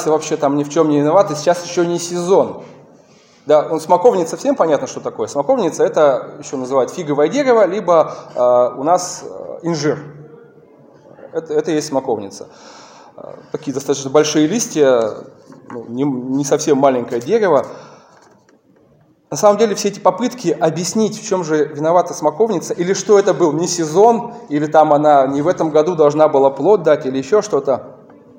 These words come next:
ничего не объясняют и ничем не помогают. Они ведут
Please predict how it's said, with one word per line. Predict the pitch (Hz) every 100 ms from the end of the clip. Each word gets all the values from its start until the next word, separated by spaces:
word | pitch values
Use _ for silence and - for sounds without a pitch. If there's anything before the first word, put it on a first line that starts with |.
| - - -
ничего | 160 160 190 202
не | 151
объясняют | 147 147 185 185 143
и | 135
ничем | 135 147 156 180 160
не | 131
помогают. | 131 143 165 117 90 - - - - - - - - - _ _ _ _ _ _ _ _ -
Они | 143 196
ведут | 196 175 208 -